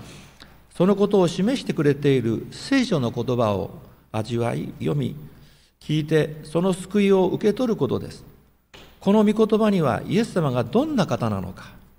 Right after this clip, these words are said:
私たちのためにどんな大きなことをしてくださったかが書いてあります。主イエスは私たちの誠の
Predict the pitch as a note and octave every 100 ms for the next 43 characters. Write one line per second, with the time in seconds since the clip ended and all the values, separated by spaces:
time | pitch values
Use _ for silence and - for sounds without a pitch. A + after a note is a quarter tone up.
0 | _ _ _ _ A#2+ F#3 F#3 D#3 D3 C3
1 | B2+ B2 A#2 C3+ C4 C4+ G3+ D#3+ D3+ C3+
2 | A#2+ A#2 A#2+ A2+ - A#2+ B2 C#3 C3 B2
3 | - A#2+ G#2+ G#2 - A#2+ - G2 F#2+ -
4 | - _ _ _ _ - - - _ -
5 | F3 D3 - C3 C3+ - - - - B2
6 | D#3 D3 C3+ B2+ B2+ A#2+ B2 E3+ D#3+ F3+
7 | F#3+